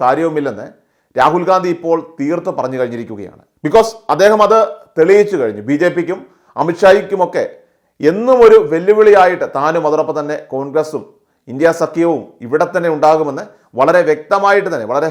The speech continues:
ശക്തമായിട്ട് തന്നെ തെളിയിച്ചിരിക്കുകയാണ് തൻ്റെ ഈ ഒരു ഇടപെടലിലൂടെ രാഹുൽ ഗാന്ധി. രാഹുൽ ഗാന്ധിയുടെ, ഏഹ്, ഗുജറാത്തിലെ ആ പ്രസംഗത്തിൻ്റെ പ്രസക്ത ഭാഗങ്ങളുടെ പൂർണ്ണരൂപം കൂടി എല്ലാ പ്രേക്ഷകരും തീർച്ചയായിട്ടും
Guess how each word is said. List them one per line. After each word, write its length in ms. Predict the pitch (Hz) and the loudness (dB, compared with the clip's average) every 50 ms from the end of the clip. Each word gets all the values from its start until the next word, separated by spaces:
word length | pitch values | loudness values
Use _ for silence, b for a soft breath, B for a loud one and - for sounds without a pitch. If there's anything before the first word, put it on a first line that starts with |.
| - - | -6 -8
ശക്തമായിട്ട് 640 | 147 143 - - - 214 202 202 202 208 214 202 190 | -8 -8 -8 -4 -2 0 2 2 2 2 2 0 0
തന്നെ 160 | 185 170 156 | -4 -6 -6
തെളിയിച്ചിരിക്കുകയാണ് 800 | 160 156 160 156 165 160 160 143 156 151 147 120 117 143 - b b b b b b - | -4 -4 -4 -4 -6 -8 -8 -8 -6 -6 -4 -4 -4 -6 -10 b b b b b b -4
തൻ്റെ 180 | 147 147 160 | -2 0 0
ഈ 120 | 160 156 160 | 0 2 0
ഒരു 240 | 160 156 160 - - | -2 -2 -4 -6 -6
ഇടപെടലിലൂടെ 680 | 127 135 135 143 147 151 143 143 139 135 131 131 - - | -6 -4 -2 -2 -2 -2 -2 -2 -4 -2 -4 -6 -6 -6
രാഹുൽ 260 | 110 110 117 123 110 | -6 -6 -6 -8 -10
ഗാന്ധി. 280 | 95 104 92 82 - 110 _ - | -12 -14 -14 -14 -18 -18 _ 0
രാഹുൽ 200 | 120 151 175 185 | 2 2 2 4
ഗാന്ധിയുടെ, 600 | 180 190 190 190 196 202 185 170 - 151 - - - _ _ _ - | 4 4 4 6 4 6 6 4 4 2 0 -6 -18 _ _ _ -6
ഏഹ്, 80 | 139 139 | -4 -2
ഗുജറാത്തിലെ 380 | 143 156 170 180 180 196 190 | 0 2 2 2 4 4 4
ആ 40 | 185 | 4
പ്രസംഗത്തിൻ്റെ 540 | - 170 170 156 202 190 190 190 202 190 190 | 4 2 0 -2 -2 -2 0 0 0 0 0
പ്രസക്ത 360 | - 175 160 - 180 185 214 190 - 165 | -2 -2 -4 -6 -4 -2 -4 -2 2 2
ഭാഗങ്ങളുടെ 400 | 160 165 180 180 180 190 185 170 | 4 4 4 2 0 0 -2 -2
പൂർണ്ണരൂപം 560 | 170 - 156 165 175 185 175 175 165 170 165 | -4 -4 -6 -4 -2 -2 -2 -2 -2 -4 -4
കൂടി 220 | 160 170 165 - - | -4 -6 -6 -6 -6
എല്ലാ 160 | 127 131 135 | -4 -4 -4
പ്രേക്ഷകരും 540 | - 139 131 127 - - 147 135 139 135 110 | -4 -4 -6 -8 -8 -10 -10 -8 -8 -8 -8
തീർച്ചയായിട്ടും 480 | 123 131 123 - 151 147 147 - - | -10 -12 -8 -4 -2 -2 -2 -2 -4